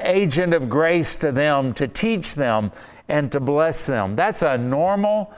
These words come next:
and natural thing. You say, "Well, Brother Greg, what if that's not in somebody's life?"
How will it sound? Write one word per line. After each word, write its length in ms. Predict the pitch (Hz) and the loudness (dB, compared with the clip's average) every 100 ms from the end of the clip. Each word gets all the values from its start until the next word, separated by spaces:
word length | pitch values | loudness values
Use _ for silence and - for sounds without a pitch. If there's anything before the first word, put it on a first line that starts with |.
| - _ - | -20 _ -4
and 240 | 151 151 | -2 0
natural 540 | 165 175 - 156 160 | 0 0 -2 -2 -2
thing. 420 | 147 165 151 110 113 | -2 0 0 -2 -6
You 60 | |
say, 220 | 135 208 202 | -6 -2 0
"Well, 200 | 185 - - - | 0 -2 -8 -2
Brother 220 | 202 196 | 0 2
Greg, 260 | 190 214 | 2 0
what 200 | 151 180 | 0 0
if 140 | 208 196 | 0 0
that's 260 | 196 180 | 0 0
not 380 | 170 180 196 180 | 0 2 2 0
in 200 | 180 170 | -2 -2
somebody's 540 | 143 170 160 147 131 113 | -2 -2 0 -2 -2 0
life?" 520 | 135 143 95 87 | 2 2 0 -4